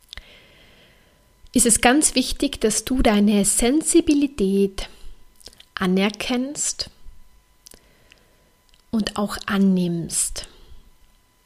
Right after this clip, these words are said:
Ich weiß, dass, ähm,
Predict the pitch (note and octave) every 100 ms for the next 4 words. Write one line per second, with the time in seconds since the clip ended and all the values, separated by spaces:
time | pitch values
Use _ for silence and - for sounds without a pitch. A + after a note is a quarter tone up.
0 | _ _ _ - _ - - - _ _
1 | _ _ _ _ _ _ _ _ _ -
2 | - G3 F#3+ F#3+ G#3+ C#4+ - A3 G#3 -
3 | - G#3+ G#3 G3+ G#3 G3+